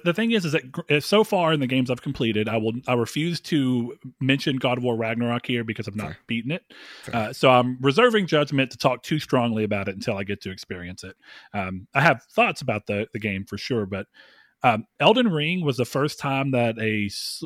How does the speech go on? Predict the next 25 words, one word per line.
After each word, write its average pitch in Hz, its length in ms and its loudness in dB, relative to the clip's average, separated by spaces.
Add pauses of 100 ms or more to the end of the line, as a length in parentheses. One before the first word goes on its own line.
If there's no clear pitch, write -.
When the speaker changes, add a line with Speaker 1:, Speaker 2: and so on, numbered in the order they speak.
Speaker 1:
that 123 280 -2
a 110 60 -4
Soul 123 240 -2
style 131 360 -2
or, 123 200 -2
you 117 120 -2
know, 107 60 -2
even 110 200 0
a 104 60 -4
FromSoft 127 520 -2
game 127 220 0
just 110 160 -4 (140)
did 117 160 0
not 104 180 -6
click 101 220 -12
with 101 120 -12
me. 95 300 -14
And 131 240 0
Speaker 2:
Oh, 233 160 6
Speaker 1:
I'm 131 60 6
Speaker 2:
really? 110 680 6 (380)
Speaker 1:
y-, 147 220 -16
yeah, 131 580 6
uh, 147 40 0
and 165 440 0